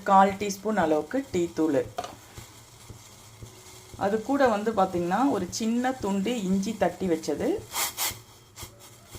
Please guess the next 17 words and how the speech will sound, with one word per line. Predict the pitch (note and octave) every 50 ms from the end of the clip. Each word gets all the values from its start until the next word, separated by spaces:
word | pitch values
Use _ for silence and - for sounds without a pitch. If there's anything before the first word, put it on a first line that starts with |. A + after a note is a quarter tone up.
| - - - - - - - - - - - - - - - - - - - - -
ஒரு | - G3 G3+ G#3
நாலஞ்சு | G#3+ F#3 F3+ F#3 G3 G#3 G#3+ G3+ G3 F#3 F3 G#3+ B3 B3+ G3+
புதினா | F3 F3+ F#3+ G3 F#3+ F#3 F3+ E3 D3+
லீவ்ஸ். | D3 C#3+ C#3 - - - - - - - - - - - - - - - - - - - - - - - - - - - - - - - - - - - - - - - - - - - - - - - - - - - - - - - - - - - - - A3+
முன்னாடி | A#3+ C4 D4 D#4 D#4+ D4+ C4+
நான் | C4+ C4 A#3+ A3 A3 A3+ B3
ஆவாரம்பூலாம் | C4+ C#4 C#4 C4+ B3+ A#3 A#3+ A#3 A3+ A#3 B3+
சேர்த்து | C#4 - - A3+ A3 - G#3+ A3+ C#4 C#4
சுக்குமல்லி | C4 A3+ - C4+ C4 C4 B3 A#3+ A#3
காஃபி | - A3 G#3+ G#3+ A3 G#3+
மாதிரி | G3 G3 G3 F#3+ F#3+ F#3+ A3 B3+ C4+ -
ஒரு | - F#3+ F#3 F#3 F#3
தூள் | - B3 C4 B3+
ரெடி | A3 F#3+ F#3+ G3
பண்ணி | A3 G3+ A3+ G3+ G#3
வச்சிருந்தேன். | F#3+ F3 F3+ - G#3+ G3+ F#3+ F#3+ G3+ A#3+
அது | A#3 G3